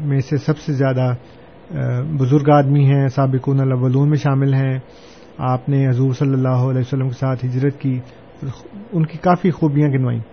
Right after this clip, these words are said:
اس لیے، آ، آپ ہاتھ بڑھائیں، ہم آپ کے ہاتھ پہ بیعت کریں۔ تو اس وقت انہوں نے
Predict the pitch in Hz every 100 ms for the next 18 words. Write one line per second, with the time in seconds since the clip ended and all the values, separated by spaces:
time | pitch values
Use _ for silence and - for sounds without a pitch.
0 | - - - - - - 147 - 156 147
1 | 139 151 180 - - - 196 131 127 -
2 | 139 139 143 147 135 131 131 131 131 131
3 | 131 127 127 131 113 120 117 117 123 120
4 | - - - - - - - 139 123 127
5 | 151 - 165 185 - 170 143 139 - -
6 | - - - - - 190 196 156 151 156